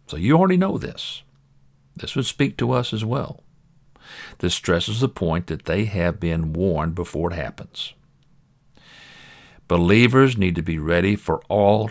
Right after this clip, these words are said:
types of deceptions. Now, what's gonna be interesting is if we still have communications like television today, and we have leaders of our government coming out and saying, "This is the Christ.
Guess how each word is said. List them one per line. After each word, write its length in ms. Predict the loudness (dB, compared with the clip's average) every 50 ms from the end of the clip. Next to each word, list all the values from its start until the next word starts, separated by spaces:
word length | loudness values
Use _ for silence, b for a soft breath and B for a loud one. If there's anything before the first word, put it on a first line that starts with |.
| -8
types 500 | -8 -6 -4 -2 -2 -2 -4 -6 -10 -12 -10 -10
of 140 | -8 -8 -6
deceptions. 920 | -6 -6 -4 -2 -2 -2 -2 -4 -8 -10 -10 -12 -14 -16 -14 -14 -16 -16 _ _ _ _ _ _ _ _ _ _ _ _ _ _ _ _ _ _ _ B B B B B B B B B
Now, 120 | -2 0 4
what's 260 | 6 6 6 6 6
gonna 220 | 4 4 4 4
be 380 | 4 4 2 2 2 0 -2 -6 -10 _ 0
interesting 600 | 2 2 2 2 0 -4 -4 -4 -4 -4 -4 -4 -6
is 340 | -6 -4 -4 -4 -4 -4 -4
if 180 | -4 -6 -6 -2
we 160 | -2 0 0
still 340 | 0 -2 0 2 2 2 2
have 440 | 0 0 0 0 -2 -4 -6 -10 -8
communications 880 | -4 -2 0 0 0 -2 -2 -2 0 0 0 -2 -2 -4 -4 -6 -6
like 220 | -6 -8 -8 -8 -6
television 600 | -4 -4 -2 -2 -2 -2 -2 -4 -4 -6 -8 -10
today, 460 | -8 -6 -4 -4 -2 -2 -2 -2 -2
and 140 | -4 -4 -4
we 160 | -4 -4 -2
have 280 | -2 -2 -4 -4 -8 -10 B B B B B B B B B B B
leaders 400 | 6 8 10 10 10 8 6 6
of 120 | 6 6
our 160 | 6 6 6
government 460 | 4 4 4 4 6 4 2 0 -2
coming 340 | 0 2 2 4 4 2 2
out 220 | 2 4 4 4 4
and 140 | 2 0
saying, 400 | -2 0 2 2 2 2 2 0
"This 380 | 2 6 8 8 8 8 4 -2 0 4
is 380 | 8 8 8 8 8 4 2
the 100 | 0 -2
Christ. 920 | -2 -2 -2 0 4 6 8 8 8 8 6 4 2 2 0 -4 -6 -8 -8